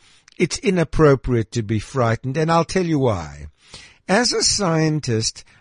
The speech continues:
I am on a voyage of discovery. As a scientist, I love, I love to discover. So I'm not gifted to dive, for example, Duncan.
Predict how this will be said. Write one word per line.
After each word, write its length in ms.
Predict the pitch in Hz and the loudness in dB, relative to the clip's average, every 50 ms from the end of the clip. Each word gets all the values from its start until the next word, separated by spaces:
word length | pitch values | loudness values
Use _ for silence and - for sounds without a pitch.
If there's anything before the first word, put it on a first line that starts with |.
| _ - - | _ -2 2
I 300 | 156 160 165 175 190 233 | 4 6 6 6 4 2
am 360 | 311 247 156 147 143 147 - | 0 0 0 0 0 0 0
on 180 | 170 135 135 | -2 0 2
a 80 | 131 127 | 2 0
voyage 480 | 113 110 117 120 123 123 123 110 95 120 | 0 2 2 2 4 4 2 0 -2 -6
of 120 | 120 101 | -6 -4
discovery. 880 | 107 107 - - - - 139 120 113 104 101 92 80 73 71 69 71 _ _ _ _ _ _ _ - | -4 -4 -4 -4 -4 -2 -2 -2 -2 -2 -6 -8 -10 -12 -14 -16 -18 _ _ _ _ _ _ _ -2
As 180 | 180 202 202 | 0 0 0
a 120 | 254 285 226 | 0 -2 -2
scientist, 960 | - - - 190 160 147 147 147 143 143 139 - 143 143 127 - - - - - _ _ _ _ _ - | -2 0 0 0 0 0 0 0 0 -2 -4 -2 -4 -4 -4 -4 -8 -10 -14 -20 _ _ _ _ _ -2
I 400 | 139 143 147 147 151 151 147 147 | 2 2 4 4 4 4 4 2
love, 960 | 135 120 120 135 147 160 147 123 110 101 95 95 95 95 101 98 - - _ _ _ - | 0 0 2 4 4 6 6 4 2 0 -2 -4 -4 -6 -8 -10 -14 -18 _ _ _ -2
I 300 | 156 151 156 160 165 160 | 2 4 4 4 4 2
love 1400 | 147 131 127 135 156 190 220 196 151 117 95 80 69 69 67 69 67 - - - _ - - - - - - _ _ - | 2 2 2 4 6 8 8 8 8 6 4 0 -6 -14 -16 -18 -20 -20 -20 -20 _ -20 -20 -20 -20 -20 -20 _ _ -10
to 280 | - 127 123 120 113 113 | -4 -2 -2 0 -2 -4
discover. 920 | 104 - - 113 117 - - - - - 120 113 104 90 - - - - - _ _ _ _ _ - - - | -6 -6 -4 -4 -2 -2 -2 -4 -2 -2 0 -2 -2 -2 -6 -14 -20 -20 -20 _ _ _ _ _ -20 -20 -20
So 440 | - - - - 180 180 175 180 - _ - | -16 -10 0 2 4 4 4 4 0 _ -4
I'm 320 | - 214 202 226 262 262 247 | 0 4 4 4 4 4 0
not 280 | 240 214 185 - 131 | -2 -2 -2 -4 -2
gifted 760 | 123 156 160 - - - 165 147 131 120 - - - 120 - - | -2 -2 -2 -2 -4 -6 -4 -4 -4 -6 -10 -16 -18 -18 -12 -8
to 280 | - 135 131 127 123 117 | -4 0 0 0 0 0
dive, 800 | 104 95 139 147 147 143 135 123 107 98 95 92 85 92 104 | 2 4 6 8 8 8 6 4 4 2 -2 -4 -6 -10 -12
for 320 | 104 - - - 127 120 120 | -12 -14 -6 -4 -2 0 0
example, 720 | 117 110 101 98 120 123 113 110 110 107 95 - 107 107 | -2 -4 -4 -4 -2 -2 -2 -2 -4 -8 -8 -10 -10 -10
Duncan. 480 | 101 107 113 110 110 113 110 139 135 | -8 -8 -8 -6 -6 -6 -8 -8 -8